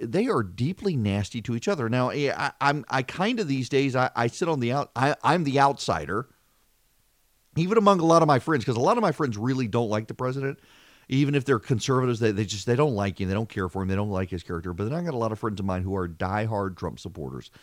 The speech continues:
Diehard Trump supporters. I'm friends with a guy who has had a Trump twenty twenty sign in his yard for over a year. Yeah.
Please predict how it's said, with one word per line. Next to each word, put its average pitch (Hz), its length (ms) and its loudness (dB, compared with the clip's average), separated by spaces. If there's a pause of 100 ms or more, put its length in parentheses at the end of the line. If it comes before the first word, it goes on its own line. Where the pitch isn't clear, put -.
(480)
Diehard 117 680 4
Trump 78 180 -6
supporters. 82 460 -8 (360)
I'm 196 260 2
friends 160 340 -2
with 135 140 0
a 123 40 0
guy 113 320 2
who 113 180 0
has 113 220 0
had 123 240 0
a 110 80 0
Trump 135 400 -8
twenty 123 300 -4
twenty 117 280 -4
sign 110 300 -4
in 87 80 -4
his 98 180 -6
yard 92 260 -2
for 90 140 -6
over 82 180 -8
a 80 60 -8
year. 76 520 -12 (1800)
Yeah. 87 300 -8